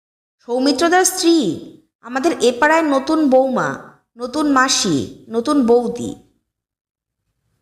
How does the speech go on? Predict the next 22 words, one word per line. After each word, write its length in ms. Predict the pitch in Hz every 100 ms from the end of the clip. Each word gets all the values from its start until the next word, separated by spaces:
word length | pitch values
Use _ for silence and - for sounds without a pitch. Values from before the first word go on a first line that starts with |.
| _
শ্যামল 340 | - 277 320
একটু 180 | 370 453
হেসে 380 | 294 254 247 359
বলে, 600 | 277 277 302 240 - - - _ _ _ _
"আমি 320 | 202 208 269
অবশ্য 320 | 339 466 480
বলি 340 | 523 494 494 494
নতুন 380 | 466 480 453 403
বৌঠান।" 540 | 427 427 330 220 220 - - _ _ _ _ _ _ _ _ _ _ _ _ _ _ _ _ _
"হ্যাঁ, 640 | - 330 185 113 - - _ _ _
আমিও 420 | 220 254 381 440
ওকে 180 | 427 427
নতুন 300 | 277 233 226
মাসি 300 | 190 160 -
বলি।" 280 | 135 123 92 - _ _ _ _ _ _ _ _ _ _ _ _
শ্যামল 380 | - 262 339 453
শিখার 380 | - 294 339 370
কথা 220 | 381 381
কানে 320 | 381 294 277
না 140 | 311 339
তুলেই 580 | 359 349 240 240 - - _ _
হাত 260 | - 254